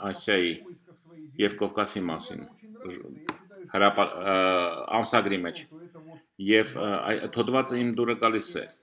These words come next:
Ես սահմանել եմ, ը, հողի հանդեպ էթնիկ սեփականություն։ Երբ, ը, որևէ շարժման կամ երկրի ղեկավարությունը ասում է, որ մեր էթնոսը հանդիսանում է տվյալ հողի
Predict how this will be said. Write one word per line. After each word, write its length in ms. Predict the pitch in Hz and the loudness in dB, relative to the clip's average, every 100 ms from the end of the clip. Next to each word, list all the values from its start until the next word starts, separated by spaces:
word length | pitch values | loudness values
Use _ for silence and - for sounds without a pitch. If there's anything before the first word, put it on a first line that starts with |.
| - 214 220 185 - 180 - _ - _ - 87 - | -20 -20 -20 -20 -20 -20 -20 _ -20 _ -20 -18 0
Ես 320 | 113 127 123 - - _ - | 6 6 6 -4 -10 _ -8
սահմանել 680 | - 117 110 113 117 120 | 0 2 2 2 2 4
եմ, 140 | 123 120 | 2 2
ը, 280 | - 107 104 92 | -2 0 0 0
հողի 320 | - 107 110 | 4 4 4
հանդեպ 460 | 113 107 107 127 - - | 2 2 4 2 0 0
էթնիկ 440 | 110 - 127 123 | 0 2 -2 0
սեփականություն։ 840 | 127 120 113 107 101 98 - 80 - - - - - - - - - | 0 2 2 2 2 2 -2 -10 -12 -20 -20 -20 -20 -20 -20 -20 -6
Երբ, 320 | - 120 117 - | 4 4 4 0
ը, 140 | 120 110 | 0 4
որևէ 300 | 120 139 135 | 6 6 4
շարժման 540 | - 117 107 113 110 107 | 4 2 2 0 -2 0
կամ 180 | 104 107 | 0 0
երկրի 300 | 101 110 104 | 0 -2 0
ղեկավարությունը 600 | 107 110 110 101 113 107 | 2 2 2 0 -2 -4
ասում 200 | 107 110 | -2 -2
է, 40 | |
որ 200 | 101 104 | 0 2
մեր 200 | 107 107 - | 2 0 0
էթնոսը 580 | 107 - 113 101 107 92 | -4 -2 -4 -2 -4 -2
հանդիսանում 720 | 95 92 - 101 95 92 85 | -2 -4 -4 -4 -2 -2 -4
է 40 | - | 0
տվյալ 380 | 101 104 90 - - _ - | 4 6 4 2 -12 _ -2
հողի 380 | 104 107 104 | 4 6 6